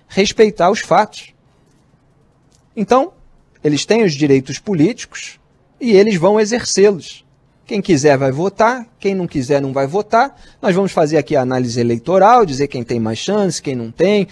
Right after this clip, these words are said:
qual é a articulação e tal. Tem outros candidatos aí à presidência, além do Moro.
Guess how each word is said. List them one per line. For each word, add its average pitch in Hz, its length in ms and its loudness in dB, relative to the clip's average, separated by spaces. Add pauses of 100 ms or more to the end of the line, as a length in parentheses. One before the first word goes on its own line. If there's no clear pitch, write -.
(140)
qual 147 140 4
é 147 100 8
a 139 60 6
articulação 147 920 -4
e 147 60 -6
tal. 208 220 0 (180)
Tem 233 160 2
outros 175 220 2
candidatos 139 540 -2
aí 127 100 0
à 120 60 -4
presidência, 123 500 -4
além 139 180 -2
do 120 120 -6
Moro. 214 200 4